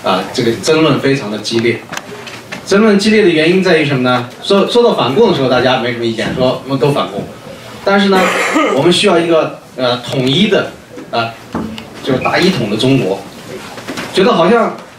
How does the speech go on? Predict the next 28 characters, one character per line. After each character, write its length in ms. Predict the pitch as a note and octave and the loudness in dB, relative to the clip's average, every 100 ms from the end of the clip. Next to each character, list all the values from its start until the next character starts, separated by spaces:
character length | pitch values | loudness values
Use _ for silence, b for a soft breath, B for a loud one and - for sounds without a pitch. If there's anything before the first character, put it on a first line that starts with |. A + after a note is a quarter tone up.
| - | -2
呃， 300 | D#3+ D#3+ D#3 E3+ | 2 2 0 -6
你 120 | E3+ | -6
自 260 | - B3 G#3 | 0 4 6
由 100 | A3 | 4
民 220 | G#3 A#3+ | 4 2
主 140 | D3 | 2
了， 320 | C3+ E3 - - | 4 2 0 -2
实 160 | F#3 | 2
现 160 | G3+ G3 | 2 4
宪 200 | A#3 G3+ | 4 4
政 100 | F#3 | 4
民 100 | G3 | 4
主 140 | G3 | 4
和 60 | G3 | 2
法 160 | - A#2+ | 0 0
治 140 | F#3 | 2
了， 240 | E3+ - - | 2 0 -2
你 100 | - | 2
这 80 | A3+ | 4
国 140 | F#3+ | 4
家 100 | G#3+ | 2
大 260 | G#3+ - G3 | 2 0 0
一 60 | D#3 | 0
点 120 | C#3 | 0
不 60 | D3+ | 0
是 80 | |
好 180 | - G#2 | 0 -2
吗？ 220 | A#2 A#2+ | -2 -4